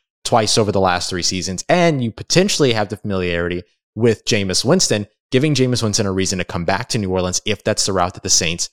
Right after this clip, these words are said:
Byron Leftwich, if he was hired as the head coach, and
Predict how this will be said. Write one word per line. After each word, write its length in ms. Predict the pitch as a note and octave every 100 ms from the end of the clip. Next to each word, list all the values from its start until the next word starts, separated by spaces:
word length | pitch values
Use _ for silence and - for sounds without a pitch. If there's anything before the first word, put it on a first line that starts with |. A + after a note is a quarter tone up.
| _ _
Byron 340 | G2 F2+ F2 E2+
Leftwich, 420 | F2 - F#2 F#2+
if 100 | F2+
he 80 | E2+
was 140 | E2
hired 260 | E2+ E2+ E2+
as 80 |
the 80 | E2+
head 180 | E2 -
coach, 300 | G#2 F#2 - _ _
and 180 | A2 G2